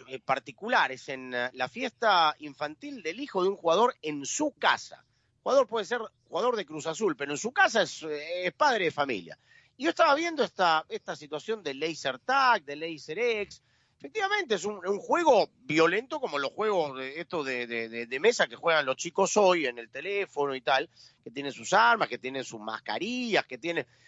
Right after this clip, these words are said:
Parece, la verdad, ma-, más un extraterrestre que, que, que, que un narcotraficante, pero bueno, laser tag aquí, incluso ciento veinticinco dólares cuesta el, eh, el kit para, para jugarlo en la casa. Eh,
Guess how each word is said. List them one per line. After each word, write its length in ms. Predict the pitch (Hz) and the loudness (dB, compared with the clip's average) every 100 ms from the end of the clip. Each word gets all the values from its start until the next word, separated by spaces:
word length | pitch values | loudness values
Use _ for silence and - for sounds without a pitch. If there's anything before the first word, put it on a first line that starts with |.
| _ | _
Parece, 320 | 190 302 254 | -4 -4 -2
la 140 | 165 139 | 0 2
verdad, 320 | 175 285 208 | 2 2 0
ma-, 160 | 175 156 | -4 -12
más 320 | 190 240 196 | -8 -8 -8
un 100 | 170 | -12
extraterrestre 760 | - 156 143 156 226 247 165 | -12 -10 -8 -6 -6 -6 -8
que, 220 | 123 120 104 | -8 -14 -12
que, 360 | 110 107 104 - | -12 -10 -10 -8
que, 380 | 113 107 101 - | -6 -6 -8 -6
que 140 | 131 | -2
un 160 | 147 143 | 0 0
narcotraficante, 880 | 127 127 139 135 175 294 202 160 | 0 0 -2 -2 2 4 4 0
pero 240 | 220 147 151 | -2 0 0
bueno, 280 | 247 202 175 | 0 -2 -4
laser 440 | 156 226 240 180 | 0 0 0 -4
tag 300 | - 254 - | 2 2 2
aquí, 200 | 156 160 | -4 -6
incluso 440 | 254 185 294 226 160 | -10 -8 -6 -2 -2
ciento 260 | 226 269 170 | -4 -2 -2
veinticinco 500 | 156 151 240 226 247 | -2 -8 -6 2 4
dólares 320 | 294 185 147 | 4 2 -2
cuesta 340 | 196 - 170 | -2 2 2
el, 220 | 135 120 - _ _ - | 2 -2 -6 _ _ -8
eh, 200 | 135 147 | -6 -2
el 180 | 156 - | -4 -4
kit 220 | 254 240 | -8 -2
para, 240 | 175 143 | 2 2
para 240 | 123 131 123 | 0 -2 -2
jugarlo 400 | 139 190 190 175 | -2 -2 0 -2
en 60 | |
la 100 | 156 | -4
casa. 420 | - 220 151 214 254 _ _ _ _ | 0 0 2 -4 -8 _ _ _ _
Eh, 600 | 151 147 143 143 135 127 | -8 -6 -4 -2 0 -2